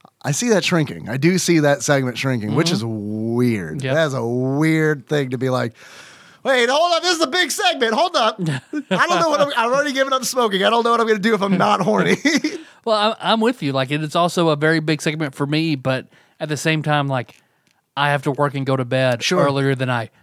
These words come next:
Speaker 2: ever have.
Speaker 1: Yeah.
Speaker 2: So I know that is certainly a big part of it.
Speaker 1: And the heat right now that you're suffering recording this isn't helping either.
Speaker 2: Right, right.
Speaker 1: It just
Speaker 2: Yeah.
Speaker 1: makes me horny.
Speaker 2: I do not.
Speaker 1: Yeah, I get
Speaker 2: <laughs> Yeah.
Speaker 1: home and I'm like, "Fuck,
Speaker 2: Got the
Speaker 1: man.
Speaker 2: hot hornies.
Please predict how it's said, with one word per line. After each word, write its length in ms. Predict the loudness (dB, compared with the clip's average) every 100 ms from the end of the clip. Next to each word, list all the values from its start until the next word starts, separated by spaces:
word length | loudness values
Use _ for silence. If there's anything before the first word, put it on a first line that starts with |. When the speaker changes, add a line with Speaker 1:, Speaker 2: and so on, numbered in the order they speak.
| _ _ _
Speaker 2:
ever 380 | 0 2 2 0
have. 420 | -2 -6 -10 -6
Speaker 1:
Yeah. 280 | -2 0 -2 -6 _ _ _
Speaker 2:
So 160 | -4
I 40 | 2
know 140 | 2
that 180 | 2 0
is 120 | 0
certainly 260 | -4 -4 -6
a 40 |
big 160 | -6 -6
part 240 | -6 -6
of 80 | -10
it. 160 | -16 -4
Speaker 1:
And 120 | 0 2
the 60 |
heat 320 | 4 2 2 0
right 240 | 0 2
now 160 | 2 2
that 100 | 0
you're 100 | -4
suffering 380 | -2 -2 -2 -4
recording 380 | -2 0 2 0
this 160 | -4 -4
isn't 220 | -2 -2 -2
helping 340 | -2 -2 -2
either. 160 | 0 2
Speaker 2:
Right, 240 | 2 0
right. 280 | -4 -4 -4
Speaker 1:
It 100 | -4
just 160 | -2 -2
Speaker 2:
Yeah. 20 |
Speaker 1:
makes 160 | -2 0
me 120 | 0
horny. 360 | 0 0 0 0
Speaker 2:
I 140 | -2
do 60 | 0
not. 240 | -2 -2 -8 -12 -4
Speaker 1:
Yeah, 240 | -2 0
I 80 | 0
get 100 | 0
Speaker 2:
<laughs> 0 |
Yeah. 60 | 0
Speaker 1:
home 320 | 0 0 0
and 80 | 0
I'm 80 |
like, 160 | -2 -6
"Fuck, 400 | -10 -10 -8 -8 -2
Speaker 2:
Got 120 | -2
the 120 | 0
Speaker 1:
man. 20 | 0
Speaker 2:
hot 200 | 0 0
hornies. 580 | 0 0 0 -4 -6